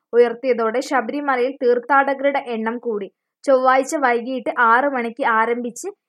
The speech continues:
ഇരുപത്തിയാറ് വരെയുള്ള വെർച്വൽ ക്യൂ ബുക്കിംഗ് അരമണിക്കൂർ കൊണ്ട് പൂർത്തിയായി. ഡിസംബർ മുപ്പത്തിയൊന്ന് മുതൽ ജനുവരി പത്തൊമ്പത് വരെയുള്ള അധിക ബുക്കിംഗ് ആരംഭിച്ചിട്ടില്ല. അധിക ദർശനം ലഭിച്ച് ഇന്നലെ എത്തിയവരെല്ലാം മലയാളികളായിരുന്നു. തമിഴ്നാട് ഉൾപ്പെടെയുള്ള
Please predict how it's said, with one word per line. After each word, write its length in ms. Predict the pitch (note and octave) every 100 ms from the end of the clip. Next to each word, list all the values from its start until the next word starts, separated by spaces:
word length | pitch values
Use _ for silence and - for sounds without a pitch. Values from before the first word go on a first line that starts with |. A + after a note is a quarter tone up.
| _
ഇരുപത്തിയാറ് 720 | A#3+ B3 C#4 C#4 D#4 C4+ D4
വരെയുള്ള 420 | D4 B3 A#3+ A#3 B3+
വെർച്വൽ 460 | A#3 A#3 A#3 D#4 D#4
ക്യൂ 200 | C#4 C4+
ബുക്കിംഗ് 440 | G#3+ A3+ A3+ B3+ A3
അരമണിക്കൂർ 580 | A#3+ C4+ C4+ C4+ C4+ B3
കൊണ്ട് 240 | A#3 A3+
പൂർത്തിയായി. 540 | C#4 B3+ G#3+ G#3+ F#3+ - _ _ G#3+
ഡിസംബർ 440 | B3 C4 C4+ D4+
മുപ്പത്തിയൊന്ന് 680 | C#4+ A#3+ B3+ A3+ D#4 A#3+ A#3+
മുതൽ 260 | A#3 A3 C#4
ജനുവരി 420 | A#3+ A#3 A#3 B3
പത്തൊമ്പത് 560 | D4+ B3+ - C#4+ C#4 D4
വരെയുള്ള 400 | B3+ A#3+ A#3+ A#3+
അധിക 360 | A#3+ A3 A#3 C4
ബുക്കിംഗ് 400 | A3 A#3 B3+ -
ആരംഭിച്ചിട്ടില്ല. 720 | B3 A#3 A3+ A3+ A3+ G#3+ G3+ F#3 -
അധിക 300 | B3 A3 C#4
ദർശനം 420 | C4+ C4 A#3+ B3 B3
ലഭിച്ച് 380 | A3 G#3+ -
ഇന്നലെ 360 | C4+ A#3 A#3 B3
എത്തിയവരെല്ലാം 720 | B3 A3 B3+ A#3+ A#3 G#3+ A#3
മലയാളികളായിരുന്നു. 880 | B3 A3 A3 A3 A3 G#3+ G3 F#3+ F#3+ - C4+
തമിഴ്നാട് 520 | B3+ C4+ C#4 D4 D4+
ഉൾപ്പെടെയുള്ള 540 | B3 A#3+ B3 B3 A#3+